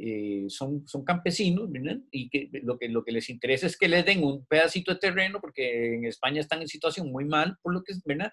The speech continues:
Y entonces se van a instalar en los alrededores, ¿verdad? de la ciudad de Cartago, ¿verdad? Van a tener sus fin, van a producir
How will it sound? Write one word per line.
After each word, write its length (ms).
Y 80
entonces 480
se 140
van 180
a 40
instalar 380
en 60
los 180
alrededores, 460
¿verdad? 220
de 80
la 100
ciudad 220
de 60
Cartago, 840
¿verdad? 240
Van 120
a 100
tener 260
sus 240
fin, 180
van 140
a 100
producir 400